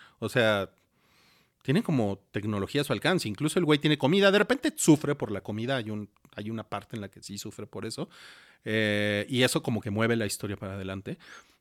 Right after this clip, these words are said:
Pero en general tú lo ves y dices, "Este es un güey que está encerrado en una cuarentena, pero por zombies", ¿no?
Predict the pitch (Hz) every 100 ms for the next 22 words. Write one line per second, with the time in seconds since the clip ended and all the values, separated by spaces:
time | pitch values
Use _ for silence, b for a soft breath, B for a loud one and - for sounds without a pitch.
0 | _ - 156 160 165 170 175 170 247 -
1 | 226 185 - 156 165 165 - 262 - 311
2 | 285 175 120 185 208 127 - 135 143 -
3 | 127 113 110 104 127 143 127 131 - 101
4 | 92 87 104 117 147 92 87 73 - -
5 | - 107 95 - - - - - - _
6 | _ -